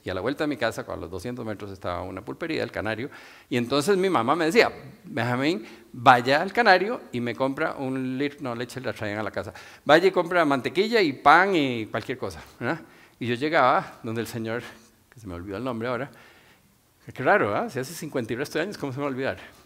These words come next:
Em, y entonces yo llegaba y le decía, "Que dice mi mamá, que le mande una barra de mantequilla, un pedazo de pan y que se lo ponga a la cuenta. Ah, y un jockey".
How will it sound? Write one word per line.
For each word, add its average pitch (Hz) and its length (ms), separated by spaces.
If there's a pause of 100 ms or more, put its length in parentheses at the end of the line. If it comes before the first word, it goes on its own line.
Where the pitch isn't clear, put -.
(500)
Em, 139 360 (1200)
y 135 60
entonces 165 240
yo 190 40
llegaba 202 300
y 214 40
le 190 100
decía, 180 280
"Que 160 100
dice 156 140
mi 185 120
mamá, 214 320
que 180 80
le 156 100
mande 165 340
una 170 240
barra 165 180
de 170 60
mantequilla, 190 520
un 156 80
pedazo 156 300
de 175 60
pan 180 220
y 185 60
que 165 80
se 131 80
lo 123 80
ponga 123 160
a 135 40
la 147 80
cuenta. 175 280 (200)
Ah, 220 140
y 170 160
un 165 240
jockey". 160 340